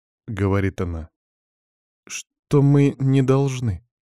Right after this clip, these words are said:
Ну, просто если тебе пятьдесят или сколько там, даже шестьдесят с чем-то лет, и если... Боже мой, какой это всё-таки бред. В общем, это неправильно, и мы не можем быть вместе, это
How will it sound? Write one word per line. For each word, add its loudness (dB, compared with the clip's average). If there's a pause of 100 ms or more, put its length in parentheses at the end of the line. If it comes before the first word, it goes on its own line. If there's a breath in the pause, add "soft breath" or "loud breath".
(380)
Ну, 2
просто 2
если 2
тебе 0
пятьдесят -4
или -2
сколько -4
там, 0
даже 0
шестьдесят -6
с -18
чем-то -4
лет, -4
и -2
если... -4 (880)
Боже -6
мой, 2
какой -6
это -12
всё-таки -8
бред. -2 (720)
В -2
общем, -4
это -4
неправильно, 2 (680)
и -8
мы -2
не 0
можем 0
быть -6
вместе, -4
это -14